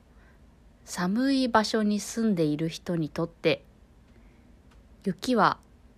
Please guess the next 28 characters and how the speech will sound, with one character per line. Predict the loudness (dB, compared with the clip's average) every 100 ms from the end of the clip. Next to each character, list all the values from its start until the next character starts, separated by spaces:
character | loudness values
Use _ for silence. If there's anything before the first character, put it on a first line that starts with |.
| -20 -20 -20 -20 -6
珍 | -4 -4 0 4 4
し | 2 0
い | 2
も | 0
の | -2
で | -2 -2
は | -4 -6 -16 _
あ | -4
り | -2
ま | -2
せ | -2 -4
ん。 | -4 -18 -20 -20 -20 -20 -20 -20 -20 -20 -20 -20 -20 -20 -20 -20 -20 -20 -20 -20 -14 -6
む | -4
し | 2
ろ、 | 4 4 2 -4 -20 -20 -20 -20 -20 -20 -20 -20 -20 -20 -20 -20 -20 -20 -20 -20 -20 -20 -20 -20 -20 -4
面 | 0 2
倒 | 6 6 6
な | 2
も | 2
の | 0 -2 -6 -20 -20 -20 -20 -20 -6
と | -2 -2 -4 -20 -20 -20 -20 -12 -4
思 | 0 0
っ |
て | -4 -2 0
い | 0
る | -2
人 | -8 -2 0
も | 2 0